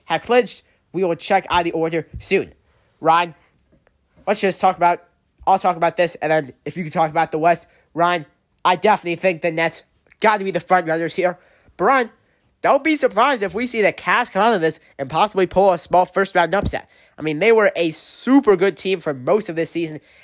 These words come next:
had a huge late season, just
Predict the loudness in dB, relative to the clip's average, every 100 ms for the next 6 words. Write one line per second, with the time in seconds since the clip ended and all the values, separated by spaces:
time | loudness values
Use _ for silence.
0 | _ -2 2 0 0 -6 0 4 6 6
1 | 4 -2 -14 -20 _ 0 2 2 -2 -4
2 | -4 -4 -6 -4 -4 -4 -10